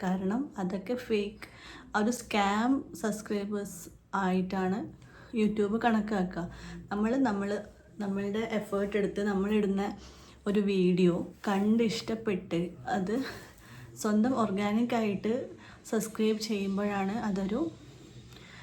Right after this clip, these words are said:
ഓർഗാനിക് സബ്സ്ക്രൈബായിട്ട് എടുക്കുക. അല്ലാത്ത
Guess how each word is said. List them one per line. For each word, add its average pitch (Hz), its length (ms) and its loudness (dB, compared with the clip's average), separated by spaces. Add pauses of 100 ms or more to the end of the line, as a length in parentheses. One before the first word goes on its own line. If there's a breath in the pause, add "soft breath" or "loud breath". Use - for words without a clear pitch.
(200 loud breath)
ഓർഗാനിക് 202 500 2
സബ്സ്ക്രൈബായിട്ട് 196 1160 -2 (460 loud breath)
എടുക്കുക. 202 360 0
അല്ലാത്ത 196 500 2